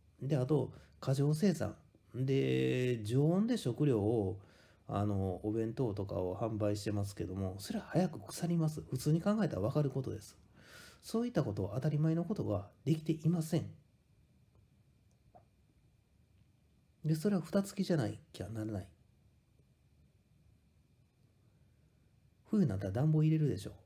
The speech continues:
で、エコールリラっていうのが隣に隣接していて、そこからの暖気も流れてきますから、そもそも、えー、冬場は一階に、えー、暖房入れちゃダメなんですよ。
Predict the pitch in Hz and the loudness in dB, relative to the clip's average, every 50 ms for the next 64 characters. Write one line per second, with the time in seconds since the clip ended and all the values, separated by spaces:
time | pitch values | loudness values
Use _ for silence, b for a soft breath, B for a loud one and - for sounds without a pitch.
0 | _ _ _ _ _ _ _ _ - - 131 131 131 127 123 123 120 127 131 - | _ _ _ _ _ _ _ _ -4 -2 2 4 4 4 4 4 4 2 2 2
1 | 143 143 151 165 190 202 214 180 131 - - - - 110 110 113 113 117 110 107 | 2 0 2 2 2 2 2 2 0 -2 -4 -6 0 2 2 2 2 2 0 0
2 | 101 98 98 98 98 - - 123 120 117 113 113 110 107 110 120 123 127 - 110 | 0 0 0 0 -2 -2 -2 -2 -2 -2 -2 -2 -2 -2 -2 -4 -4 -4 -4 -4
3 | 101 117 110 - - 110 110 110 - - 127 123 113 101 98 101 B B B B | -6 -6 -8 -6 -4 -4 -4 -4 -2 0 0 2 2 2 0 -4 B B B B
4 | B B B B - 139 131 - 185 175 147 107 98 92 92 120 127 117 104 98 | B B B B -4 -4 -2 0 0 2 2 2 0 0 2 2 2 0 0 -4
5 | 110 92 90 101 110 117 117 117 117 113 113 107 - 117 113 110 104 - - 92 | -6 -4 -4 -2 -2 -2 -2 -4 -2 -4 -4 -6 -4 -4 -4 -4 -6 -6 -6 -4
6 | 90 101 101 95 90 92 101 B B B B B B B - 233 233 208 160 156 | -2 0 0 0 0 -2 -8 B B B B B B B -4 -2 0 0 0 0
7 | - 185 151 110 101 - - 120 110 104 104 104 104 101 101 98 95 98 101 107 | 0 0 0 0 -2 -4 -4 -2 0 0 2 2 2 2 0 0 0 0 -2 -4
8 | - - 185 202 202 196 196 185 185 185 175 131 101 101 - - - 135 - - | -2 0 2 2 2 4 4 4 4 4 4 2 0 -2 -4 -8 -10 -12 -12 -10
9 | - - 135 123 127 139 160 175 131 95 95 101 - - - - 120 107 104 104 | -4 -2 0 0 2 2 2 2 0 0 -2 -6 -10 -14 -10 -6 -4 -2 -2 -2
10 | 104 104 147 185 185 185 180 175 190 202 175 110 - - 98 - 170 196 202 160 | -2 0 2 2 2 2 2 2 2 4 2 2 0 -2 -2 0 0 2 2 0
11 | 104 98 92 - - - - - | 0 -2 -4 -6 -8 -12 -14 -14